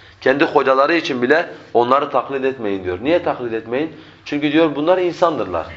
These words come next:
İnsan olduklarını, e, onların aldığı yerden alın diyor. Onların al-, yani kaynağından alın. Hatta bunu biri şiir haline getirmiş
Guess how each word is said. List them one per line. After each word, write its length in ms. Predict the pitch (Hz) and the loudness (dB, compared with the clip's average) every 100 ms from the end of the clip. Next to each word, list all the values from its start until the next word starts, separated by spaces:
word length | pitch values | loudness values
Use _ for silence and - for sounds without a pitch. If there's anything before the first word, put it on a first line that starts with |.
| - - - | -18 -16 -12
İnsan 260 | 113 143 | 0 2
olduklarını, 540 | 143 135 131 135 139 139 | 2 0 2 2 2 0
e, 320 | 131 120 117 | 2 2 2
onların 400 | 113 127 139 175 | 2 2 2 2
aldığı 440 | 151 135 127 135 | 4 2 4 4
yerden 280 | 156 135 113 | 4 4 4
alın 300 | 104 98 90 | 2 0 -2
diyor. 160 | 85 80 - | -6 -6 -4
Onların 420 | 107 113 131 180 185 - - | -2 2 4 2 0 -12 0
al-, 200 | 113 117 117 - | 2 2 -4 -4
yani 140 | 120 127 127 | 0 0 0
kaynağından 680 | 131 139 147 143 151 165 156 | 2 2 2 2 2 2 4
alın. 220 | 117 90 - - - | 2 -2 -8 -18 0
Hatta 340 | 143 156 147 | 0 4 2
bunu 200 | 143 156 | 2 2
biri 160 | 147 151 | 4 2
şiir 260 | - 156 | 2 4
haline 300 | 151 143 151 | 6 4 2
getirmiş 540 | 147 135 127 143 175 | 2 2 2 0 0